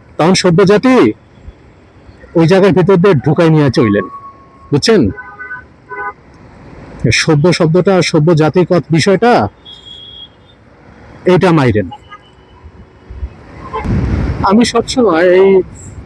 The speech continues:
উঁচা থেকে যখন ডাউনহিলে নামি, বা আপনি বলতে পারেন ফ্লাইওভার গুলা দিয়ে যখন নামি, আমি সুন্দর মতো ইঞ্জিন কিল সুইচটা অফ করে দিয়ে আমি নামতেই থাকি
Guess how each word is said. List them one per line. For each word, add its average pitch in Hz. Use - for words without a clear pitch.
উঁচা 196
থেকে 202
যখন 185
ডাউনহিলে 160
নামি, 135
বা 123
আপনি 127
বলতে 127
পারেন 127
ফ্লাইওভার 151
গুলা 147
দিয়ে 143
যখন 135
নামি, 127
আমি 190
সুন্দর 220
মতো 208
ইঞ্জিন 185
কিল 185
সুইচটা 170
অফ 160
করে 180
দিয়ে 190
আমি 254
নামতেই 165
থাকি 107